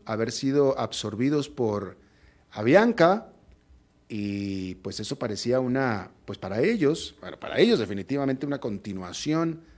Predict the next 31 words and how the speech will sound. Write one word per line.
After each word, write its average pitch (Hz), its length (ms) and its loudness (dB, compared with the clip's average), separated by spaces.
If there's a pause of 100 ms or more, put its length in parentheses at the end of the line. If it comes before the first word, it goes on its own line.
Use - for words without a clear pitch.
de 92 100 -6
sus 95 160 -10
trabajos, 143 420 -2
cuando 104 200 -6
menos 120 240 -4
de 107 80 -2
la 98 80 -4
mayoría 95 720 -2 (420)
de 95 300 -8
los 87 540 -8
empleados 117 520 2
de 113 120 2
esta 117 200 -2
aerolínea 117 460 -2
Viva 123 260 2
Air, 139 400 4 (460)
eh, 98 640 -4 (1000)
pero, 95 220 -10
pues, 92 140 -10
las 92 100 -10
esperanzas 107 480 -6
se 120 80 -2
desvanecieron 107 760 -2 (320)
en 101 140 -8
el 101 60 -4
momento 110 560 -4
en 117 180 0
el 117 180 -4
que 104 380 -2
las 101 220 -6
autoridades 104 880 -4